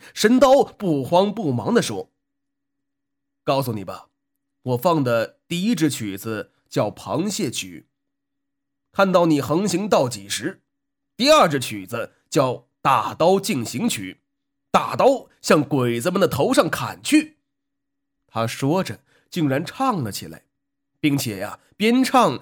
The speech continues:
边挥动着手里的剃刀。松井好不气恼，唰的一声抽出了战刀，龇牙咧嘴地说：“你的死啦死啦的哟！”手起刀落，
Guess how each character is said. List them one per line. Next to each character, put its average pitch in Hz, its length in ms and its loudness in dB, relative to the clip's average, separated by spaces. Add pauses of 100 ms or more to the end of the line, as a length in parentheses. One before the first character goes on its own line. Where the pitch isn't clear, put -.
(140)
边 151 220 4
挥 160 260 4
动 156 160 2
着 117 80 0
手 127 380 -2
里 131 100 -2
的 107 80 -8
剃 117 240 -10
刀。 139 300 -4 (960)
松 160 320 2
井 139 220 -2
好 104 340 -6
不 117 80 -6
气 151 220 -2
恼， - 240 -14 (180)
唰 311 360 4
的 175 100 0
一 139 140 -2
声 160 260 -6
抽 190 300 4
出 170 100 -2
了 160 80 2
战 139 220 2
刀， 196 260 0 (240)
龇 175 240 -6
牙 180 160 0
咧 196 260 -2
嘴 120 280 -8
地 151 80 -4
说 147 320 -6 (380)
：“你 202 280 4
的 - 220 -4 (180)
死 254 220 2
啦 330 180 6
死 214 100 6
啦 240 140 8
的 220 80 4
哟！” 156 240 -2 (640)
手 - 320 2
起 104 220 -2
刀 196 120 2
落， 262 300 2